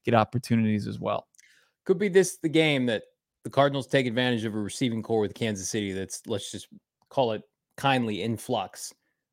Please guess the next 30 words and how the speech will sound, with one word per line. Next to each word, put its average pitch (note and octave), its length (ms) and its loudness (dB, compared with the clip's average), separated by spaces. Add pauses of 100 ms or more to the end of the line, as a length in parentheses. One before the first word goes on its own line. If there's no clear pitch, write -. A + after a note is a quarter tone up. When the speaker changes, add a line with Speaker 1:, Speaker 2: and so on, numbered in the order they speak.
Speaker 2:
I - 20 -12
mean, G2+ 160 -6
name A#2 200 0
a G#2 40 -2
starting A#2 400 0
receiver G2+ 420 -4
for G2+ 160 -10
them. F#2 300 -8 (380)
Justin A2 760 0
Ross B2 480 4
or G#2 160 0
whatever C3+ 360 0
his C#3 120 -2
name D3+ 220 0
is D3+ 220 0
that A2 100 -2
was G2+ 140 -2
undrafted. B2+ 540 2
I A#2 40 2
mean, A#2+ 160 0
they B2+ 60 6
Speaker 1:
Yeah. D3 140 6
Speaker 2:
got, - 100 -14 (300)
they C#3+ 120 6
got F3 180 10
some C3+ 220 2 (120)
dysfunction B2 600 2
there. F#2 260 -6
They G2+ 120 2
lost C3 460 4